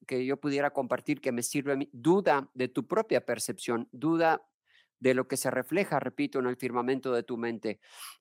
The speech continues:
¿Por qué? Porque e-, en, en el ese ir y venir de la luz, de lo que tú estás viendo el, en el exterior, escuchando, sintiendo, etcétera, en ese filtro que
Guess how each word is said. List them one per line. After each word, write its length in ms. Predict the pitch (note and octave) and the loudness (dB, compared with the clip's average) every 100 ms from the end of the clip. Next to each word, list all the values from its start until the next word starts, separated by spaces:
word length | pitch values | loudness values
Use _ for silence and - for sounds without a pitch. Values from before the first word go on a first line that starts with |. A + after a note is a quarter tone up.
| _ | _
¿Por 180 | C#3 C3 | 0 4
qué? 220 | G#3 - | 2 2
Porque 580 | - D3 - C#3+ C3+ - | -2 -2 0 0 0 0
e-, 200 | D3 D#3+ | 0 2
en, 360 | C#3+ C#3+ C#3 C#3+ - | 0 0 -2 -2 0
en 200 | C#3 C#3+ | 0 2
el 160 | D#3 | 2
ese 380 | F3 - F3+ E3 - | 2 2 0 0 0
ir 180 | F3+ | 0
y 80 | E3+ | 2
venir 500 | D3+ C#3 E3+ F3 B2+ - | 2 4 4 2 0 -4
de 160 | B2 | 0
la 160 | C3 C3 | 2 4
luz, 440 | C3+ E3+ E3+ - - | 4 4 2 -2 -4
de 140 | B2+ | -2
lo 120 | B2 | 0
que 100 | A#2+ | -2
tú 100 | C3 | -6
estás 260 | D3+ D#3+ C3+ | -4 -2 0
viendo 320 | D#3 D#3 D3+ | 0 0 0
el, 220 | C3+ B2+ - | 0 -2 -4
en 160 | B2 | -4
el 100 | A#2 | -4
exterior, 440 | A#2+ - B2 D#3 C3 | -4 -2 2 2 2
escuchando, 720 | - B2 - D#3 D#3+ D3+ A#2 | -2 -4 0 2 2 2 -2
sintiendo, 640 | - A#2+ - D3+ D3+ A#2 | -4 -8 -2 0 0 0
etcétera, 580 | G#2+ - C3 C#3 D#3 A#3 - - - - - - | -2 -2 0 2 2 0 -8 -20 -20 -20 -6 2
en 160 | C3+ | 4
ese 220 | F3 - | 4 2
filtro 600 | F3 G#3+ A3 - D3 C3+ | 0 0 -2 0 2 2
que 220 | - C3 | 0 -6